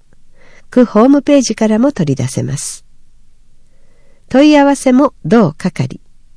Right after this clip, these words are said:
なお、書類選考合格者には面接を実施。二月三日月曜を予定しています。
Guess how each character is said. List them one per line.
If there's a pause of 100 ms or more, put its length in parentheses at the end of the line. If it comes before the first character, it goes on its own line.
(960)
な
お、 (180)
書
類
選
考
合
格
者
に
は (180)
面
接
を
実
施。 (680)
二
月
三
日
月
曜
を
予
定
し
て
い
ま
す。